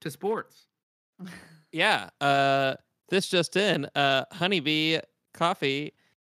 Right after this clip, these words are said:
Speaker 3: expanded. Our friends that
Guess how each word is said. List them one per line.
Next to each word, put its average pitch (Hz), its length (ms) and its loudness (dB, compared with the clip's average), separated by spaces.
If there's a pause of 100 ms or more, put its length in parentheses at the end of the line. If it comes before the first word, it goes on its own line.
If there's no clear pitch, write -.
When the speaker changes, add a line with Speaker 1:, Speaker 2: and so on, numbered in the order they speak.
(360)
Speaker 3:
expanded. 156 680 -2 (1040)
Our 143 140 2
friends 147 400 0
that 143 220 2